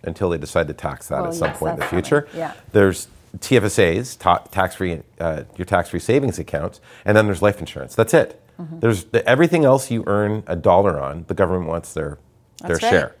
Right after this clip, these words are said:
Speaker 1: right?
Speaker 2: Yep.
Speaker 1: So this participating account you just mentioned, um, it, it sounds like a fixed income investment. It sounds very low risk, is it?
Speaker 3: Uh, yes, um, it is managed very conservatively.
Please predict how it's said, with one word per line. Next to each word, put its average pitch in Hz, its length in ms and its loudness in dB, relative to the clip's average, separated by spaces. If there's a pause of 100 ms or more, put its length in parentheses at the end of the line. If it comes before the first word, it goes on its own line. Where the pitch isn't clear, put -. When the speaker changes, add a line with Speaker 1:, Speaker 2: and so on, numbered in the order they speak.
Speaker 1:
right? 78 280 -6 (160)
Speaker 2:
Yep. 170 180 -12 (140)
Speaker 1:
So - 140 2
this 147 180 4
participating 156 680 0
account 127 200 0
you 113 60 -2
just 104 160 -6
mentioned, 95 360 -2
um, 101 360 0 (320)
it, 101 240 -4
it 107 160 -4
sounds 147 340 4
like 139 100 2
a 107 60 2
fixed - 320 -4
income 92 320 -2
investment. 80 420 -6
It - 40 -14
sounds 87 180 0
very 95 180 4
low 87 140 2
risk, 71 340 -4
is 80 120 -6
it? 127 200 -2 (1120)
Speaker 3:
Uh, 185 320 6
yes, 226 600 2
um, 190 500 0
it 202 140 0
is 185 240 -4
managed 180 480 -2 (280)
very 180 500 0
conservatively. 151 1080 -6